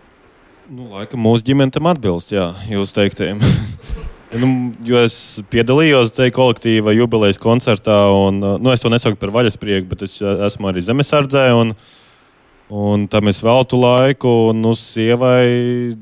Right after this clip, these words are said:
nu, diemžēl, diemžēl, nu, šobrīd viņa no dejošanas, no muzicēšanas, viņa ir, uh, nu, pateikusi tam nē uz kādu laiku.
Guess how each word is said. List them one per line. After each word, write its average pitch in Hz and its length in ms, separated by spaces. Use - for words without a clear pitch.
nu, 113 160
diemžēl, 107 640
diemžēl, 101 400
nu, 117 140
šobrīd 101 340
viņa 113 160
no 107 140
dejošanas, 107 720
no 95 140
muzicēšanas, 107 960
viņa 107 240
ir, 104 140
uh, 104 720
nu, 110 80
pateikusi 120 480
tam 92 240
nē 98 240
uz 85 160
kādu 87 300
laiku. 87 340